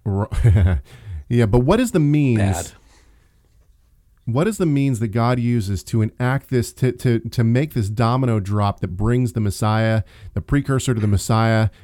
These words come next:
Speaker 1: and all these kinds of, of different things? He says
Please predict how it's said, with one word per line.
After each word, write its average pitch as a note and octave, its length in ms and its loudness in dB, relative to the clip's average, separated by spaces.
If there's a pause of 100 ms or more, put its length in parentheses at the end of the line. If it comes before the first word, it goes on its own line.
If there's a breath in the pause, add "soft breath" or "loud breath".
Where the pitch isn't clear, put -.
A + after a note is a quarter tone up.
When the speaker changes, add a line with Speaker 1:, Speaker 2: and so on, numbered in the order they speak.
Speaker 1:
and A2 200 0
all A#2+ 680 4
these A#2 440 0
kinds G#2 440 0
of, F2+ 160 -4
of F2+ 220 -4
different G2+ 280 -4
things? D#2+ 360 -6 (1600)
He B2 160 -2
says G2+ 500 -2